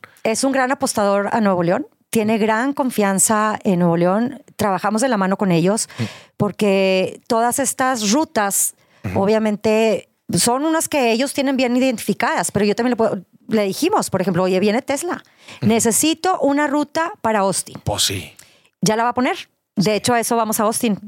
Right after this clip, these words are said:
Speaker 1: que nos vayan a acompañar,
Speaker 2: Bueno,
Speaker 1: los que no
Speaker 2: vamos
Speaker 1: vayan.
Speaker 2: a ver.
Speaker 1: Sí.
Speaker 2: Ay.
Speaker 1: Este, allá vamos a anunciar, porque te digo, Viva Aerobús es un aliado súper bueno. Y de hecho, ah, va a estar ahí con nosotros también en el foro. Es patrocinador, me ayudó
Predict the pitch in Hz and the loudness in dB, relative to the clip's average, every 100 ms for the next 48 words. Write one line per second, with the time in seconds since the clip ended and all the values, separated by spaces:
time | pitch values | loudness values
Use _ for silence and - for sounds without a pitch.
0 | 196 185 180 185 214 226 185 185 233 285 | -6 -2 0 0 0 -2 0 0 0 0
1 | 240 156 165 196 196 190 190 226 277 294 | 0 0 0 0 0 0 0 0 0 2
2 | 311 302 302 285 262 247 - 277 247 277 | 2 2 0 0 0 0 0 -2 -2 0
3 | 294 277 220 160 - 220 - 220 233 240 | 0 0 -2 -4 -4 -2 0 0 2 0
4 | 254 262 240 214 277 226 - 202 - 208 | 0 -2 0 0 0 -2 0 -2 0 0
5 | 226 185 185 240 262 220 226 - 226 208 | 2 2 0 0 0 0 0 0 0 0
6 | - 226 240 226 208 214 220 233 233 - | 0 0 2 2 2 2 2 0 -2 -8
7 | - _ - 240 202 185 170 175 185 185 | -20 _ -2 0 0 0 0 2 2 0
8 | 254 262 - 202 - 208 196 185 214 220 | 0 0 2 -2 -2 -2 -2 0 0 0
9 | 220 220 196 202 226 190 190 190 - 208 | 0 -2 0 -2 0 2 0 0 -2 0
10 | 180 165 185 185 220 - _ - - - | 0 0 -2 0 -2 -4 _ -20 -18 -16
11 | - - 220 202 254 240 226 185 180 185 | -14 -2 -2 0 -2 0 2 4 4 2
12 | 202 - - 196 196 190 190 190 190 202 | 0 -2 2 2 4 2 2 2 2 2
13 | 247 | 0